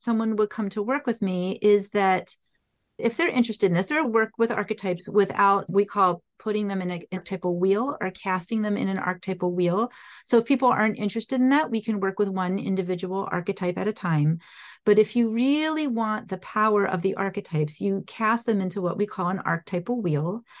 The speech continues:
And an archetypal wheel is very similar to an astrological wheel where there's twelve houses. And each of the twelve houses are ruled by a zodiac sign, for example.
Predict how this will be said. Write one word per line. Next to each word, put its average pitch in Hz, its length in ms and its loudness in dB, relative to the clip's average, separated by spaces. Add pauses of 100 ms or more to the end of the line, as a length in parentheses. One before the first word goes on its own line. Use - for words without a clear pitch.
(220)
And 208 100 2
an 220 60 2
archetypal 269 560 0
wheel 262 200 4
is 214 120 2
very 240 220 4
similar 220 540 0
to 202 160 -4
an 196 100 -4
astrological 180 1000 -2
wheel 156 240 -2
where 170 140 0
there's 185 240 -2
twelve 220 560 2
houses. - 720 -8 (320)
And 202 120 2
each 247 300 0
of 269 80 0
the 262 100 2
twelve 220 320 0
houses 190 360 -2
are 196 180 0
ruled 190 420 2
by 175 520 2
a 185 100 -2
zodiac 175 480 -4
sign, - 400 -8
for - 140 -8
example. - 600 -6